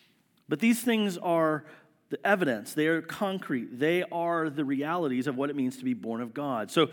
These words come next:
so just like new buildings and revitalized streets and growing businesses and increasing population and the flourishing of a community gives evidence of a revitalized neighborhood,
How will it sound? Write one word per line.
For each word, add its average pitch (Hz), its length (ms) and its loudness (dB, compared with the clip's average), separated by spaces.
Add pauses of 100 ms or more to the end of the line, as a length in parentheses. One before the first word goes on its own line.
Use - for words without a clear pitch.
(140)
so 190 120 0
just 233 180 4
like 226 280 4 (360)
new 190 280 4
buildings 139 560 4
and 117 100 -4
revitalized 151 600 2
streets 165 440 4
and 127 120 -2
growing 170 260 4
businesses 139 600 2
and 131 100 2
increasing 160 420 -2
population 147 800 0
and 123 140 0 (160)
the 131 80 -4
flourishing 185 720 6
of 143 120 0
a 139 40 0
community 147 580 2
gives 143 260 2 (100)
evidence 143 600 0 (260)
of 117 120 -6
a - 20 -4
revitalized 143 760 0
neighborhood, 110 600 -6